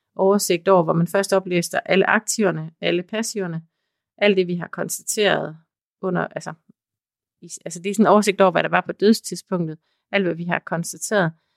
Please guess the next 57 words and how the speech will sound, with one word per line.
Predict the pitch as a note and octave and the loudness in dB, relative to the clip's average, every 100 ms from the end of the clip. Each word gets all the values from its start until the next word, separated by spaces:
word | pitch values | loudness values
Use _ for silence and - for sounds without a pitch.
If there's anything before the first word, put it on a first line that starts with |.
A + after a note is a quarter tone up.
| _ | _
og | - | -4
så | F#3 G3+ | 2 4
indleverer | G#3 G#3 E3+ | 6 4 2
man | E3 E3+ | 0 2
den | F#3+ | 0
til | F#3+ F3 | 0 -6
skifteretten. | - F#3+ D#3 D3 - D3+ _ _ _ _ | -10 -10 -6 -6 -6 -14 _ _ _ _
Og | F#3+ | 6
i | F#3+ | 10
nogle | A3 C4 | 10 10
situationer, | F#3+ F3+ - G#3+ E3+ | 8 4 6 6 6
der | E3+ G3+ | 4 2
kan | G#3 | 2
den | G#3 G3+ | 2 2
åbningsstatus | G#3 F3 E3+ F3 F#3 F#3 | 2 0 -2 -2 -2 -4
godt | - G3+ F#3+ | 2 2 4
være | F3 | 0
det, | F3+ | 2
der | - | 2
afslutter | E3+ G3 - F3+ E3 | 2 2 0 -4 -4
dødsboet, | F3+ F#3+ - - E3+ | -4 -4 -4 -6 -6
fordi | E3 F#3+ G#3+ | -6 -4 0
man | E3+ | 0
har | F3+ G3 | -2 -4
styr | F3+ - G#3+ F3+ | -4 -6 -4 -2
på, | - F3 | -2 -2
hvad | D#3 | -2
der, | D#3+ - - D#3+ _ | -4 -8 -18 -18 _
altså | E3+ F3+ | -6 -4
fordi | - F#3+ | -4 0
der | F3+ | 0
ikke | F#3+ | 2
er | - | 4
noget, | G3 F#3+ | 6 6
der | E3 | 2
skal | - - | -2 -2
afvikles | E3+ F#3 E3+ D#3+ - - - | 0 0 -2 -6 -12 -16 -16
i | |
virkeligheden. | D#3+ D#3+ D#3+ D#3+ D#3 - _ _ _ _ _ _ - | -18 -18 -16 -16 -16 -20 _ _ _ _ _ _ 0
Hvis | F#3 G3 | 2 8
man | F3+ | 8
for | F#3+ | 6
eksempel | F#3 G#3 F3+ | 6 4 4
dør, | G3+ F#3 | 4 4
og | D#3 | 4
man | E3 | 0
ikke | F3 | 0
har | F#3+ | 0
et | E3+ | 0
hus, | - - G#3 - - | -2 -10 -10 -10 -10
man | E3 E3 | -4 0
bare | F3+ F3 | 2 4
har | F3+ | 4
en | E3 | 2
bil, | G#3 F#3+ D3 | 0 -2 0
der, | C#3 B2 - | 0 2 0
øh, | D#3 | -4